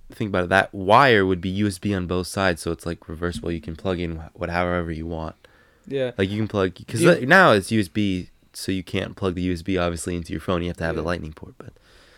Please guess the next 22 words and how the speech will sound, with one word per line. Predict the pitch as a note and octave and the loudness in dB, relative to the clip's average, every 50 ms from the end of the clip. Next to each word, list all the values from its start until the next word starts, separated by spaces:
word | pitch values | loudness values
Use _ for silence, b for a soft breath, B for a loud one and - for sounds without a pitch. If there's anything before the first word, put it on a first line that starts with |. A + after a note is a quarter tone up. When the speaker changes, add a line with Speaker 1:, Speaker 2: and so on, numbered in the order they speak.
| b b b b b | b b b b b
Speaker 2:
Do | - D#3 | -2 0
you | D#3 | 0
remember | E3 D#3+ D#3+ D#3 D3+ D3 | 2 0 2 2 2 2
the, | C#3 C3+ C#3 C3+ C3+ C3+ C3 | 2 0 0 0 2 4 4
uh, | C3 B2+ B2+ B2+ B2 | 4 4 2 0 -2
the | B2+ C3+ C3 | -2 -4 -6
stage | - - - - C#3 C3 C#3 C#3 C#3 B2+ C3+ | -6 -4 0 4 6 6 6 6 4 0 -4
of | B2+ B2+ | -6 -6
switching | - - C3 B2+ - C3+ B2+ C3 B2+ | -6 -8 -8 -6 -6 -6 -8 -6 -6
from | - B2+ B2 A#2+ A#2+ A#2+ | -4 -4 -4 -4 -4 -6
the, | A#2+ A#2+ A#2 A#2 A#2 A#2 | -6 -4 -4 -2 -2 -2
uh, | A2+ A#2 A#2 A2+ A2+ A2 | -2 -2 -4 -4 -6 -4
the | A2 A#2 A2 | -4 -4 -2
long | G#2+ G#2 G#2 A#2 A#2+ B2 B2 B2 B2 B2 B2 B2+ B2+ - _ _ _ _ _ _ _ | -2 -2 -4 -4 -4 -4 -4 -4 -4 -6 -8 -8 -10 -14 _ _ _ _ _ _ _
plug-in | - - C3 B2 A#2+ A#2+ A#2+ B2+ | -4 -2 -2 -2 -2 -4 -8 -8
to | - B2 | -8 -8
the | A#2+ A#2 | -8 -8
small, | - - A#2 A#2 A#2 A2+ | -8 -8 -8 -8 -4 -2
whatever, | A#2 B2 B2 A#2+ A#2 A#2 A2+ | 0 2 2 2 2 2 0
what | A2+ A#2+ A#2+ - _ _ - | 0 -2 -2 -2 _ _ 4
Speaker 1:
Oh, | A2+ A2 G#2+ A2 | 6 6 6 6
yeah. | A2+ A2+ A2+ A2 G#2+ | 6 6 4 2 2